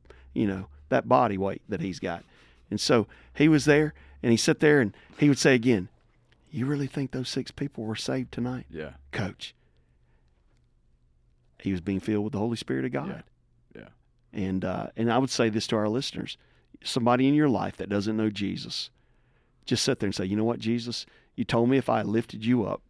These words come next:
Speaker 1: people would be drawn to you. And I'm gonna need some strength and power. I'm gonna need some words. I'm, I'm gonna need some boldness and confidence. Through your Holy Spirit, I'm trusting. Use me." Uh, outside of your own salvation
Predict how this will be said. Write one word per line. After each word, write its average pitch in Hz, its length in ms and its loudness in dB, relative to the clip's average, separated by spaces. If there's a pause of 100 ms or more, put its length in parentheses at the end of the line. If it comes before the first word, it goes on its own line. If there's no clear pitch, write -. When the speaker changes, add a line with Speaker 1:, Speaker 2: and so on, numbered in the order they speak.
(140)
Speaker 1:
people 101 260 -4
would 98 100 -6
be 104 120 -4
drawn 95 380 -4
to 92 80 -6
you. - 280 -10 (380)
And 101 120 -2
I'm 104 120 0
gonna 104 120 0
need 107 200 -2
some 120 100 -6
strength 123 360 -4
and 139 100 -2
power. - 280 -6
I'm 113 100 0
gonna 113 160 4
need 123 80 0
some 165 160 0
words. 95 480 -4 (500)
I'm, 104 180 -2
I'm 110 180 -2
gonna 113 160 2
need 117 100 2
some 123 140 -2
boldness 110 440 0
and 147 120 -2
confidence. - 640 -10 (760)
Through 127 100 4
your 107 140 4
Holy 107 220 2
Spirit, 90 320 -4
I'm 82 120 -6
trusting. - 520 -6 (140)
Use 117 360 -2
me." - 240 -8 (1040)
Uh, 87 280 -6 (100)
outside 147 360 4
of 123 80 4
your 110 160 2
own 143 160 4
salvation - 640 0